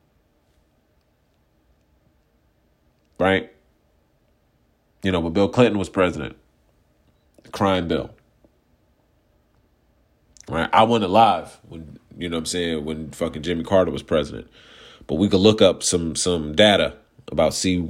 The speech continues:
seeing what was cracking in the seventies, and, you know what I'm saying? But everywhere these immigrants come in,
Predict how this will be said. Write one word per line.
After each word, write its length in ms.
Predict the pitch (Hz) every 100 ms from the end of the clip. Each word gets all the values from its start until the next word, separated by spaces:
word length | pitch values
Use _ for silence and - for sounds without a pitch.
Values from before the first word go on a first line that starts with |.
| -
seeing 420 | - 95 90 82
what 120 | 90
was 120 | 76
cracking 360 | - 107 95 95
in 120 | 90
the 60 | 71
seventies, 580 | - 101 85 73 76 67
and, 600 | 50 73 73 67 50 - - -
you 380 | - - - 90
know 60 |
what 60 | 104
I'm 60 | 107
saying? 280 | 117 113 113 _ _ _ _ _ _ _ _ _ _ _ _ _ _ _ _ _ _ _
But 260 | - 131 -
everywhere 920 | 165 190 202 165 170 165 151 131 - - _ _ _ _ _ _ _ _ _ _ _ _ _ _ _
these 340 | 123 131 131
immigrants 460 | 131 170 131 110 95
come 260 | - 95 90
in, 360 | 85 82 -